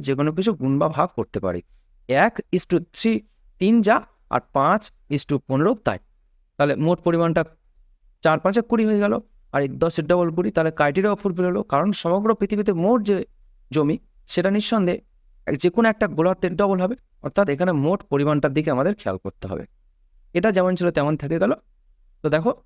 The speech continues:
কেবলমাত্র বিয়োগ করে দিলে হয়ে যাবে। তাহলে সমগ্র পৃথিবীতে এটা ছিল জল আর এটা ছিল স্থল, ওয়াটার এবং ল্যান্ড। তাহলে ওয়াটার হচ্ছে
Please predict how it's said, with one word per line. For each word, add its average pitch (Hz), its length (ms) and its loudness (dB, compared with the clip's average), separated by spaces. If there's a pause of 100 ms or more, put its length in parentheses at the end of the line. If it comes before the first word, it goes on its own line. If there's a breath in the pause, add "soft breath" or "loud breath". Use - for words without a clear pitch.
(340)
কেবলমাত্র 160 360 0 (120)
বিয়োগ 196 240 0
করে 190 160 0
দিলে 220 120 2 (100)
হয়ে 98 180 -4
যাবে। 98 180 -2
তাহলে 147 180 0 (120)
সমগ্র 208 320 0 (140)
পৃথিবীতে 202 400 -2 (540)
এটা 147 180 2
ছিল 160 120 0 (340)
জল 156 280 0
আর 135 100 0
এটা 123 160 -4
ছিল 165 120 0 (540)
স্থল, 101 260 -2
ওয়াটার 156 320 0
এবং 190 100 -2 (100)
ল্যান্ড। 90 200 -6 (340)
তাহলে 127 180 -2 (600)
ওয়াটার 170 300 2
হচ্ছে 170 160 -2